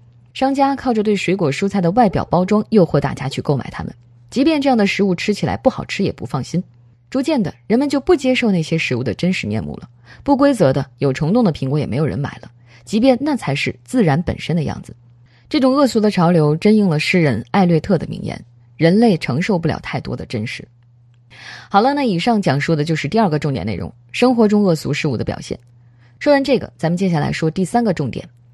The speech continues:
去看看我们精神生活领域有哪些值得警惕的恶俗现象。作者认为，恶俗现象的产生源自于民众不加思索地接受电视等媒体上的信息，自己缺乏判断和独立思考的能力。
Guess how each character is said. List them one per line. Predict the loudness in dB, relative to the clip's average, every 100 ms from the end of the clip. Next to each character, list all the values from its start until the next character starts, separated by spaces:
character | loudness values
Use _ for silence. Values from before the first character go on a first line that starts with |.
| _ -6
去 | -2
看 | 4 4
看 | 4
我 | 2
们 | 0 -4
精 | -4 -2
神 | 0 0
生 | 0 -2
活 | -2
领 | -4 -4
域 | -8 -10 -4
有 | 0 2
哪 | 2
些 | -2 -4
值 | -2 -4
得 | -4
警 | -6 -6 -8
惕 | -6 -6
的 | -4
恶 | -8
俗 | -8
现 | -10 -10
象。 | -10 -12 _ _ _ _ _ _ _ _ _ 0
作 | 2
者 | 4
认 | 4
为， | 4 2 -2 -2
恶 | 0
俗 | 0
现 | 0 2
象 | 2
的 | 2
产 | 2 -2
生 | 2 2 0 2
源 | 0 2
自 | 0
于 | 0
民 | 0 0
众 | 2 0
不 | 0
加 | 0 0
思 | -2 -4 -4
索 | -4
地 | -6 -4
接 | -2 0
受 | -2 -4
电 | 0 0
视 | 2 -2 -4
等 | -8 -10
媒 | -6 -8
体 | -8
上 | -8 -8
的 |
信 | -8 -8
息， | -8 -12 -14 _ _ _
自 | -2 0
己 | 0
缺 | 0 0
乏 | 0
判 | -2 0 2
断 | 0
和 | 0 -4
独 | -2
立 | -2 -2
思 | -6
考 | -10 -10
的 | -10
能 | -12
力。 | -14